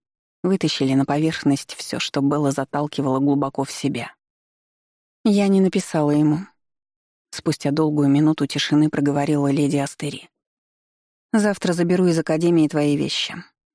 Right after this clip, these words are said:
Ближайшие месяцы у всех адептов домашнее обучение. Не забудь забрать мой цветок", — сдавленно вставила девушка.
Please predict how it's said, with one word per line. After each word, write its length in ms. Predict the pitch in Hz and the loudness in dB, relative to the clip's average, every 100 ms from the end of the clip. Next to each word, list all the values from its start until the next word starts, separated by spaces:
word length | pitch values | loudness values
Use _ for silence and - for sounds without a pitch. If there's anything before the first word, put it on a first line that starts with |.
| _ _ | _ _
Ближайшие 600 | 170 170 185 175 - 165 | 0 2 2 0 0 2
месяцы 440 | 170 175 143 - | 2 0 -4 -4
у 60 | 135 | -4
всех 280 | - - 151 | -4 -4 -4
адептов 440 | 147 160 - 139 | -2 -4 -2 0
домашнее 540 | 139 143 139 - 147 143 | 2 0 -2 0 2 2
обучение. 600 | 160 156 135 135 139 - _ _ _ _ _ _ _ _ - | 2 -2 -4 -4 -8 -16 _ _ _ _ _ _ _ _ 0
Не 180 | 175 175 | 2 2
забудь 340 | 170 185 175 | 2 0 0
забрать 420 | 160 151 147 143 | 2 2 0 2
мой 160 | 147 147 | 2 2
цветок", — 520 | - 151 143 - - - _ _ _ _ | 0 -4 -4 -10 -14 -16 _ _ _ _
сдавленно 480 | 160 151 139 139 139 | -2 0 0 2 2
вставила 440 | - 143 139 143 | 0 -4 -2 0
девушка. 480 | 147 143 139 - - | 0 -2 -4 -8 -12